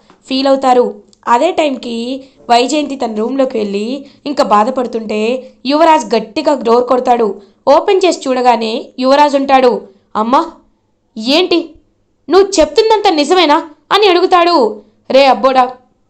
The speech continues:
నీకు జరగని చాలా చెప్పాలరా, అవన్నీ నేను చెప్పాలంటే నా వల్ల కాదు" అని అంటుంది. "ఏంటత్తయ్య ఇది? అయినా తను మీ కూతురేంటి? అనాథగా వదిలేయడం ఏంటి? మీకు మీ కన్న పిల్లలంటే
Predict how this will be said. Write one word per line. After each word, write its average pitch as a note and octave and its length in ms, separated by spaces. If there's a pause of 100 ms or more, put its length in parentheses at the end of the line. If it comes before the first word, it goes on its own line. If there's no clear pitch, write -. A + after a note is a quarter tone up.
(280)
నీకు C4+ 240
జరగని B3 580
చాలా E4 320 (100)
చెప్పాలరా, C#4+ 480 (340)
అవన్నీ B3+ 300
నేను C#4+ 240
చెప్పాలంటే C#4 800 (200)
నా G4 120
వల్ల F4 220
కాదు" E4 320
అని D#4+ 240
అంటుంది. E4 560 (240)
"ఏంటత్తయ్య C#4+ 640
ఇది? C4 400 (240)
అయినా E4 420 (260)
తను G#4 120
మీ D4+ 180
కూతురేంటి? F#4+ 760 (160)
అనాథగా D#4 460
వదిలేయడం E4+ 420
ఏంటి? B3 360 (280)
మీకు C4 460 (160)
మీ F4 140
కన్న D#4 280
పిల్లలంటే D#4 840